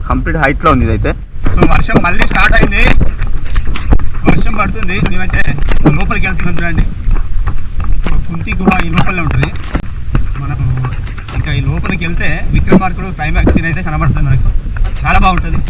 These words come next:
ఎక్సలెంట్. So, ఇప్పుడు ఇందులో మనం వెళ్ళాల్సింది. ఏ చూస్తే మాత్రం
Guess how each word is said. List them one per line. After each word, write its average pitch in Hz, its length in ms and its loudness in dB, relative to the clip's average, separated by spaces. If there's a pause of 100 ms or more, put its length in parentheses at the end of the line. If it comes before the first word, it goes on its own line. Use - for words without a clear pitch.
(380)
ఎక్సలెంట్. 160 320 -6
So, - 1500 -6
ఇప్పుడు 151 180 -6
ఇందులో 180 220 -4
మనం - 420 -2
వెళ్ళాల్సింది. - 840 0
ఏ - 20 -2
చూస్తే - 400 2
మాత్రం 170 360 2